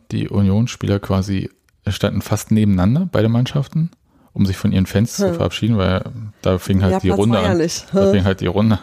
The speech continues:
Speaker 1: an. Das war auf eine gewisse Art witzig. Aber man konnte ganz gut sehen, wie, ähm, Laiduni nochmal nach draußen gelaufen ist, um einen Ball zu holen, den er dann Kevin Behrens gegeben hat.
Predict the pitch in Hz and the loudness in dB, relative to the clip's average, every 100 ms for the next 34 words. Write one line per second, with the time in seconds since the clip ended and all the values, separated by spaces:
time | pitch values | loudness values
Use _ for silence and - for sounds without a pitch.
0 | - 101 - - - - - - 101 - | -4 -6 -8 -18 -16 -14 -16 -12 -8 -2
1 | 92 92 101 - - - - - - _ | 0 0 -2 -10 -20 -20 -20 -20 -20 _
2 | 98 95 87 92 87 87 - 92 - 165 | -2 0 0 -2 -2 -4 -4 -6 -4 -6
3 | - - _ _ _ - - _ _ _ | -6 -20 _ _ _ -20 -20 _ _ _
4 | _ - 95 101 123 127 110 110 110 - | _ -2 2 2 2 0 0 -2 -4 0
5 | 104 113 101 98 95 95 - 92 90 92 | 2 2 0 0 0 0 0 -2 0 0
6 | 92 - 95 90 92 95 107 104 101 101 | -2 -4 -2 0 2 2 2 2 0 0
7 | 92 92 - 101 - 143 107 95 92 107 | 0 0 -2 -4 -2 0 0 -2 -2 -2
8 | 104 - - - - - - - - - | -4 -4 -8 -8 -8 -10 -12 -14 -14 -20
9 | _ - 95 92 90 - - 92 92 107 | _ -2 0 0 0 0 -2 0 2 2
10 | 135 - _ _ - 95 92 92 - 95 | 0 -4 _ _ -2 0 2 0 0 0
11 | 92 95 87 - - - 85 80 | 2 2 0 -2 -8 -6 -6 -6